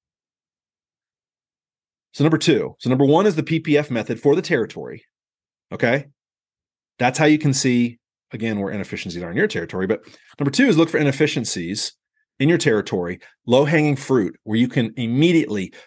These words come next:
make an impact to grow your business. A lot of times I would find these in-, inefficiencies, and that's one of the reasons why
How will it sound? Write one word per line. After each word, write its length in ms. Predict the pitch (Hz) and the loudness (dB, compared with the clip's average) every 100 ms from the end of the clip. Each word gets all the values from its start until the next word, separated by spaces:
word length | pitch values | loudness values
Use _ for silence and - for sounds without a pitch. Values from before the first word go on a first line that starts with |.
| - | -2
make 240 | 113 139 | 0 2
an 100 | 156 143 | 0 0
impact 580 | 143 135 107 101 - | 0 2 2 0 -4
to 200 | - 104 | -8 -6
grow 300 | 92 95 107 | -2 2 4
your 140 | 107 101 | 2 0
business. 600 | 95 85 - - - - _ _ _ _ _ _ _ - _ - | 0 -4 -10 -14 -14 -16 _ _ _ _ _ _ _ -20 _ -2
A 60 | |
lot 280 | 120 131 156 | 4 4 4
of 60 | 151 | 2
times 420 | 143 131 120 - - | 0 0 -2 -4 0
I 180 | 110 127 | 2 4
would 180 | 123 | 2
find 520 | - 123 120 113 98 87 | 0 0 0 0 -4 -6
these 280 | 95 98 | -4 -2
in-, 200 | 104 104 - | -2 -2 -4
inefficiencies, 1080 | 113 101 117 - 123 127 135 139 147 - - _ _ _ _ _ _ | -6 0 0 0 -4 -2 0 0 -4 -10 -14 _ _ _ _ _ _
and 380 | 113 110 107 98 | 0 2 0 2
that's 260 | 113 120 - | 2 0 0
one 120 | 120 | 0
of 40 | |
the 60 | 107 | 2
reasons 380 | 110 104 104 92 | 2 2 -2 -2
why 580 | 98 104 90 80 78 | 0 0 -2 -6 -10